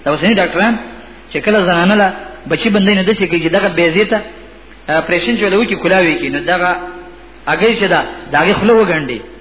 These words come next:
کوم ځای چې سوری کېږي، هغه ځای وله وګنډي. نو د دې د وجې نه چې بیا مني ورځي، ورځي، ورځي، دننه پکې نه ور داخلېږي، نو بچی نه پیدا کېږي. دا اوسني ډا-، ډاکټران ښځې یا سړي چې بچي د زنانو بندوي، د دغه ځای نه بندوي. په دې خبره پوه شوې لږ شانې که نه؟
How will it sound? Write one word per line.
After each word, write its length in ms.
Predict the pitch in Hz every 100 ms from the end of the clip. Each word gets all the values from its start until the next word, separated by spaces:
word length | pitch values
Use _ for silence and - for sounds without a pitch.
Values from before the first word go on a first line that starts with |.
| - - - - -
کوم 140 | 220
ځای 140 | 202
چې 100 | 196 202
سوری 200 | 185 165
کېږي، 220 | - 220 190
هغه 160 | 202
ځای 100 | 180
وله 160 | 185 165
وګنډي. 360 | 180 151 131 113
نو 60 | 143
د 80 | 160
دې 60 | 190 185
د 20 |
وجې 180 | 190 180
نه 40 |
چې 100 | 160
بیا 120 | 165 180
مني 200 | 170 202
ورځي، 340 | 185 165 208 196
ورځي، 220 | 165 170
ورځي، 300 | 190 165 208 - - 143
دننه 180 | 196 202
پکې 160 | 170 185
نه 60 | 220
ور 80 | 180
داخلېږي، 440 | 147 151 151 139
نو 80 | 127
بچی 220 | 120 151
نه 100 | 165
پیدا 240 | 185 165
کېږي. 280 | 147 143 123 - - - - - - -
دا 60 |
اوسني 260 | 151 180 214
ډا-، 220 | 180 160 165
ډاکټران 320 | 165 165 214 190
ښځې 160 | 220 226 180
یا 40 |
سړي 240 | 175 202 196
چې 80 | 202 - - - -
بچي 200 | 151 214
د 80 | 196
زنانو 300 | 175 175 208
بندوي، 240 | 180 180
د 100 | 180 180
دغه 120 | 208
ځای 120 | 180
نه 100 | 160
بندوي. 600 | 135 131 123 117 113 107 -
په 60 | 180
دې 100 | 240
خبره 180 | 226 233
پوه 220 | 262 277
شوې 120 | 226 226
لږ 80 | 214
شانې 180 | 185 160
که 80 | 156
نه؟ 120 | 165